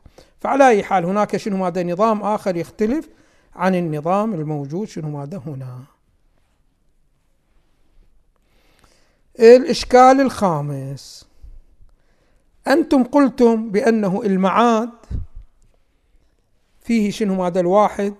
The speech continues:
يحشر هناك بروحه وببدنه، ثم قلتم هناك نشأة خلود،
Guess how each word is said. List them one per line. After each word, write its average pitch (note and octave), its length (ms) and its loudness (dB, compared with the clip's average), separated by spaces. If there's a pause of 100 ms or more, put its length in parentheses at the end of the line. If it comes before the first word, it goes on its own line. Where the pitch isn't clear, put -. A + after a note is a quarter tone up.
يحشر G3 420 -4
هناك F3 380 -6 (840)
بروحه G3+ 640 -6
وببدنه، C#3+ 720 -10 (1900)
ثم B3 300 -4
قلتم A3+ 400 -6
هناك G3+ 460 -8
نشأة F#3+ 540 -14
خلود، F3 520 -14